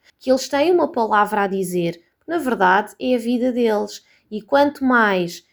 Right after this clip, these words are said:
eles conseguirem ter a oportunidade de opinar relativamente a questões da vida deles, mais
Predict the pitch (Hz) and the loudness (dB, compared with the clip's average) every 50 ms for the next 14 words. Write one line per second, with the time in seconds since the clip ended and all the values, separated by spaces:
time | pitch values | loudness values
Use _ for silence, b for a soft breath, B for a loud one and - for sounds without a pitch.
0 | _ _ - - 214 214 - - - 240 247 247 - - 233 254 254 247 233 220 | _ _ -6 -4 -4 -4 -4 -4 -4 -4 -4 -4 -6 -6 -2 0 0 2 2 2
1 | 214 214 - 240 214 226 226 233 - - 233 233 233 226 220 214 196 226 220 226 | 0 0 0 0 0 0 0 -2 -4 -6 -4 0 2 2 2 2 2 2 2 2
2 | 226 226 - 226 214 220 226 226 240 247 240 226 208 190 - - 220 196 190 190 | 0 -2 -6 -6 -4 0 2 2 4 4 4 4 2 0 -2 -2 -2 -2 -2 -2
3 | 208 208 196 214 214 233 247 240 214 - 196 180 185 - - - 226 214 190 180 | -6 -6 -4 -2 0 0 0 0 0 -2 -4 -6 -8 -8 -8 -4 -4 -4 -2 -2
4 | 190 180 175 180 175 185 180 180 175 175 175 180 196 240 285 294 - - b b | -4 -2 -2 -2 0 0 0 0 0 0 2 2 2 2 0 -2 -4 -12 b b
5 | b b b b b - 214 214 220 226 233 233 233 240 254 247 247 - - _ | b b b b b -4 0 2 4 4 4 4 4 2 0 -2 -6 -12 -14 _